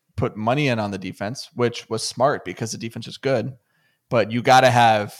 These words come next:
like, at least a little bit, like, you have to have at least a league average receiving core, and they have bottom of the league.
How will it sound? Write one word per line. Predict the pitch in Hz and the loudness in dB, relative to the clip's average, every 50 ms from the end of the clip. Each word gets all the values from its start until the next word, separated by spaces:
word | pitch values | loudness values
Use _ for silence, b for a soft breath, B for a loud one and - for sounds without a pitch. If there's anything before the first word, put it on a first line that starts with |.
| - - | -16 -6
like, | - 110 104 98 101 - - - | -2 0 0 0 -2 -6 -6 -4
at | 113 110 110 | -4 -4 -4
least | 113 123 127 123 - - 127 | -6 -6 -6 -6 -6 -4 -4
a | |
little | 113 113 113 117 117 117 | -4 -2 0 0 2 0
bit, | 110 98 113 110 104 101 - _ _ _ _ _ _ _ - | 0 0 -2 -2 -2 -4 -6 _ _ _ _ _ _ _ -8
like, | 110 110 117 - - | -6 -6 -6 -6 -6
you | 147 143 151 170 | -2 0 2 4
have | 175 175 | 4 4
to | 180 175 | 4 4
have | 156 135 | 4 4
at | 135 131 | 2 0
least | 139 123 - | -2 -2 -4
a | 123 | -6
league | 113 113 120 123 117 | -6 -4 -4 -2 0
average | 113 110 110 104 113 107 | 0 0 0 0 -2 -6
receiving | - 110 117 - 113 98 90 87 90 | -8 -8 -8 -8 -8 -8 -8 -8 -10
core, | - - - 71 69 - 123 _ _ _ _ _ _ _ _ _ _ _ _ _ _ _ _ - | -10 -10 -8 -8 -8 -10 -12 _ _ _ _ _ _ _ _ _ _ _ _ _ _ _ _ -6
and | 117 117 113 | -4 -2 -2
they | 113 110 113 | 0 0 2
have | 120 113 110 107 104 104 101 - - _ _ _ _ | 2 4 4 4 4 2 -2 -4 -10 _ _ _ _
bottom | - - 117 113 110 104 104 | -4 0 2 2 2 2 -2
of | 95 82 | -6 -8
the | 78 | -10
league. | 67 67 60 53 - | -12 -14 -18 -20 -20